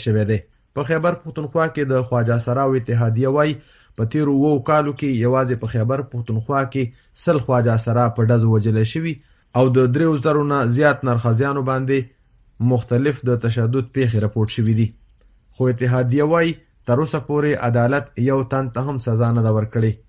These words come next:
ملګرو ملتونو په افغانستان کې واکمن طالبانو ته خبرداری ورکړی چې دوی د امن ټینګولو او غوره حکومت کولو په ژمنو کې پاتې راغلي دي او وایي، په هیواد کې داعش او نورې وسلوالې ډلې نورې پیاوړې شوي دي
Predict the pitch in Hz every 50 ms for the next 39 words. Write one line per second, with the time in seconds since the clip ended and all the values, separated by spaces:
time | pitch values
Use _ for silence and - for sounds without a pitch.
0 | _ _ _ _ _ _ 143 156 170 180 208 208 208 202 196 196 196 214 208 208
1 | 202 196 175 165 160 175 170 170 160 - - 185 185 185 185 180 160 156 151 147
2 | 156 170 175 165 - 156 147 143 143 147 160 160 156 139 147 123 120 123 123 127
3 | 117 123 123 127 139 135 131 123 120 120 156 156 156 151 - - 127 120 117 120
4 | 147 160 147 127 123 95 120 143 143 139 135 - 131 123 123 113 113 120 135 143
5 | 151 151 - - 113 117 117 113 127 135 131 127 120 113 113 - 120 123 135 135
6 | - - 117 117 131 135 135 143 135 117 - 120 117 113 104 104 127 135 131 127
7 | 117 123 113 - 123 113 107 - - 101 107 104 101 107 104 110 104 113 110 -
8 | - _ _ _ _ _ 104 117 120 131 147 156 165 156 - - 120 120 120 117
9 | 117 123 127 127 120 - - 113 101 107 107 117 139 147 - - - 110 110 110
10 | 120 127 127 120 110 107 107 107 - 110 107 110 113 110 107 107 113 139 143 151
11 | 147 - - _ _ _ _ _ _ _ _ _ _ _ 120 127 147 165 170 151
12 | 131 - 139 127 120 120 120 120 117 - 185 180 175 160 160